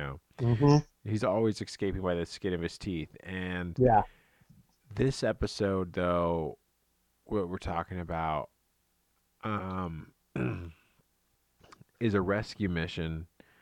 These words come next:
Speaker 2: Yeah.
Speaker 1: And what we pick up on is that Grievous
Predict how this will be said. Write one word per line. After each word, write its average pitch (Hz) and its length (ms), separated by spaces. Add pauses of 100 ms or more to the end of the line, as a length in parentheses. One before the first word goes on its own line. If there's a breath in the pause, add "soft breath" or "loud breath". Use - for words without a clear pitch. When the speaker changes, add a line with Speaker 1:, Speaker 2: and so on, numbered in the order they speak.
(200)
Speaker 2:
Yeah. 104 260 (640)
Speaker 1:
And 92 760 (1500)
what 104 320
we 101 140
pick 107 280
up 110 160
on 95 300
is 90 460
that 87 520 (180)
Grievous 92 720